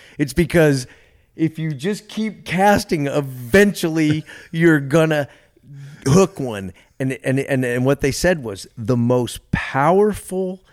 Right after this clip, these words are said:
types of behaviors that get reinforced is variable reinforcement. And I tell people this 'cause there are places where I take people fishing and I tell 'em,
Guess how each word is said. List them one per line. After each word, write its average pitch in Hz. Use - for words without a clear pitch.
types 156
of 110
behaviors 110
that 104
get 113
reinforced 120
is 95
variable 92
reinforcement. 92
And 101
I 131
tell 175
people 107
this 92
'cause -
there 147
are 180
places 131
where 98
I 110
take 120
people 113
fishing 98
and 101
I 107
tell 120
'em, 90